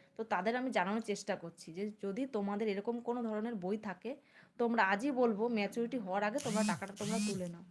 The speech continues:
কারণ কি, তোমরা বেশি খেত-, লোভ করতে গিয়ে লাস্টে কিন্তু তোমরা পাবে কি না তার সন্দেহ।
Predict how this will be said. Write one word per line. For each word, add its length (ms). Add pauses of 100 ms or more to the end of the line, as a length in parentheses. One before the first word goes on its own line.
(420)
কারণ 300
কি, 260 (1120)
তোমরা 200
বেশি 340
খেত-, 320
লোভ 320
করতে 300
গিয়ে 220 (280)
লাস্টে 320
কিন্তু 180
তোমরা 560 (180)
পাবে 280
কি 100
না 120
তার 140
সন্দেহ। 440